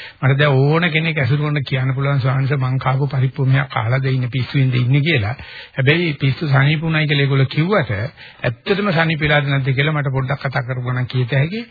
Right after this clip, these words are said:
නමුත් මං කියන දේ කවුරුත් අහන්නේ නැහැ. මං බොහෝ තරුණයි තාම. ඒක ශිල්පයක්. ඒක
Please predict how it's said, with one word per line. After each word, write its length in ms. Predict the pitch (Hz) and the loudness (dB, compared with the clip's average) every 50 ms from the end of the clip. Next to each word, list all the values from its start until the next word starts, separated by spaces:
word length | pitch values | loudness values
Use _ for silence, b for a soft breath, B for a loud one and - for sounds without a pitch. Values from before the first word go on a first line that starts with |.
| B B B B | B B B B
නමුත් 220 | B - 143 135 139 | B -4 -4 -2 -2
මං 200 | 131 123 131 123 | 0 0 -2 -2
කියන 220 | - 143 123 123 | 0 0 0 0
දේ 100 | 127 135 | 0 0
කවුරුත් 340 | 131 120 120 131 131 - - | 0 -2 -2 -2 -2 -4 -4
අහන්නේ 200 | 110 117 123 123 | -2 -2 -2 -2
නැහැ. 200 | 139 160 151 139 | -2 -2 0 0
මං 60 | 139 131 | 0 0
බොහෝ 240 | 123 123 131 147 | 0 0 -2 -4
තරුණයි 460 | 147 - 131 123 147 151 147 127 117 104 | -4 -4 0 0 2 2 2 0 -2 -4
තාම. 240 | 101 85 80 98 107 - _ _ _ _ _ _ _ _ _ _ _ _ _ _ _ _ _ _ _ _ _ _ _ _ _ _ _ _ _ _ _ _ _ | -4 -8 -8 -12 -16 -20 _ _ _ _ _ _ _ _ _ _ _ _ _ _ _ _ _ _ _ _ _ _ _ _ _ _ _ _ _ _ _ _ _
ඒක 260 | 147 123 - 131 - 180 | -8 -4 -4 -4 -2 -4
ශිල්පයක්. 720 | 151 - 156 151 156 - - 117 - - - _ _ - - - - _ _ _ _ _ _ _ _ _ _ _ _ _ _ - | -4 -2 -2 -2 -2 -4 -6 -8 -10 -10 -14 _ _ -20 -20 -20 -20 _ _ _ _ _ _ _ _ _ _ _ _ _ _ -14
ඒක 180 | - - 120 | -8 -4 -2